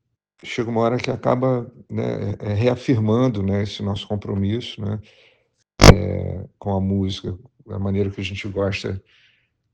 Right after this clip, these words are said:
de, de fazer o que a gente faz, né, na nossa dinâmica. A gente tem muito controle sobre a nossa carreira, a gente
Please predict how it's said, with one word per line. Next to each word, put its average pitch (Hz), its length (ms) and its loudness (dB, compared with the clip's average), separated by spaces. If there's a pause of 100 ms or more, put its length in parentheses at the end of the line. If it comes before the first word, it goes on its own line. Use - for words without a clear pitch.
(100)
de, 98 1040 -4
de 101 280 -8
fazer 113 320 0
o 127 40 0
que 127 100 -4
a - 20 0
gente 117 180 -4
faz, 135 380 0
né, 104 380 -2 (300)
na 101 280 -4
nossa 98 300 -2
dinâmica. 104 580 0
A - 20 -2
gente 107 240 -4
tem 123 120 -4
muito 131 220 -2
controle 127 440 2
sobre 98 300 -4
a 95 40 -2
nossa 98 280 -4
carreira, 104 480 0
a 98 40 -2
gente 101 360 -6